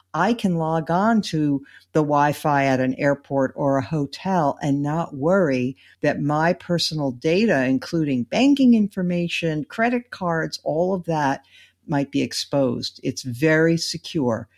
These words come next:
Secure your online data today by visiting express V P N dot com slash beg to differ. That's E X P R E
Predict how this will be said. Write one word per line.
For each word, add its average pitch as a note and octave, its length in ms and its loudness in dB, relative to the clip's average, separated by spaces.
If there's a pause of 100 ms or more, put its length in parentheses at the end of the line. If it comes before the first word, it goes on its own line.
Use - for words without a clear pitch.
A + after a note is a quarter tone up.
(320)
Secure A3 640 0
your F#3+ 460 2
online B2+ 500 2
data A#2+ 340 -2
today C#3 720 -2 (140)
by D3 160 2
visiting C3+ 580 0
express - 720 -4 (240)
V C3 120 2
P C#4+ 240 2
N G3 440 0 (260)
dot D3 300 0
com D3 540 0
slash E3+ 760 0 (220)
beg C3+ 380 0 (100)
to - 80 -8
differ. F3+ 500 -2 (540)
That's C#3+ 440 -2 (440)
E A#3 160 4
X F#3 400 -2
P G#3 280 -4
R A#3+ 320 0
E G#3+ 280 -2